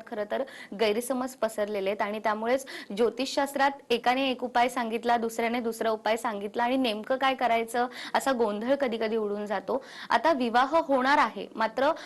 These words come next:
हा विवाह कधीपर्यंत होऊ शकतो याचे योग येतात, तर हे योग आलेले आहेत हे नेमकं मग, अ, कसं कळू शकतं?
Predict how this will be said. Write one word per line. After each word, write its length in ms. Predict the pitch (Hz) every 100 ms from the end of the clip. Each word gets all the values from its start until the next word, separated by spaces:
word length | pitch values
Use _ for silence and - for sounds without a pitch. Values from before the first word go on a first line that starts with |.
| -
हा 120 | -
विवाह 500 | 294 277 254 285 320
कधीपर्यंत 760 | 349 - 285 277 330 330 302 302
होऊ 280 | 302 277 262
शकतो 380 | 269 240 - 262
याचे 420 | 262 262 339 -
योग 400 | 240 240 269 294
येतात, 320 | 233 202 165 - - -
तर 60 | -
हे 140 | 277
योग 240 | 311 269 285 277
आलेले 360 | 220 247 302
आहेत 260 | 311 311 -
हे 100 | 285
नेमकं 320 | 302 277 269
मग, 220 | 269 262 269 - -
अ, 100 | 233
कसं 280 | 240 254 269 254
कळू 180 | 190
शकतं? 380 | 185 - - -